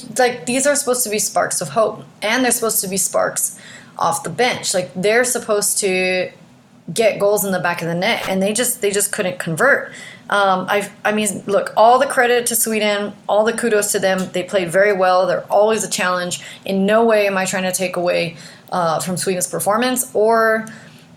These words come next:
um, you know, their win. But I just feel like these goals were preventable goals, and I feel like the U S women could have,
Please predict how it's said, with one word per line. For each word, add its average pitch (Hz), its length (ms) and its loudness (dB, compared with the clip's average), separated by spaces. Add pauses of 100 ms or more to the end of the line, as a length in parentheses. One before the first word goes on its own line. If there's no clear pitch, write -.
(100)
um, 165 600 -2
you 220 100 -2
know, 175 120 0
their 180 160 2
win. 208 500 0 (340)
But 214 120 4
I 208 120 4
just 214 280 -2
feel 277 200 2
like 254 200 2
these 208 160 -4
goals 196 340 0
were 214 380 0
preventable 170 560 -4
goals, 175 300 0
and 175 120 -4
I 165 80 -4
feel 214 420 0
like 180 360 2
the 190 80 -2
U 185 160 0
S 185 120 -2
women 180 800 -6
could 202 160 -2
have, - 260 -6